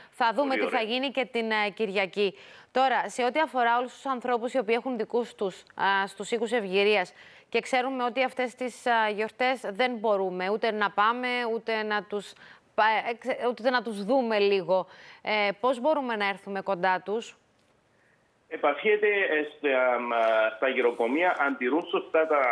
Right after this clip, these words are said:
Speaker 2: τα πρωτόκολλα, γιατί υπάρχει και ένα θέμα τήρησης των,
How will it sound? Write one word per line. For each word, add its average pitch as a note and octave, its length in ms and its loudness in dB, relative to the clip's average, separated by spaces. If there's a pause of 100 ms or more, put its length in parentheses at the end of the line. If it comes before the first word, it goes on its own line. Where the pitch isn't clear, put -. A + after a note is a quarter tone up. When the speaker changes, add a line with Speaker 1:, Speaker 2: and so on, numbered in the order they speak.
(320)
Speaker 2:
τα A2 120 0
πρωτόκολλα, A2+ 720 0 (320)
γιατί A2 200 -6
υπάρχει C3 320 0
και C#3 100 -2
ένα C3 160 4
θέμα D3 340 0
τήρησης A2 420 -6
των, F#2+ 300 -2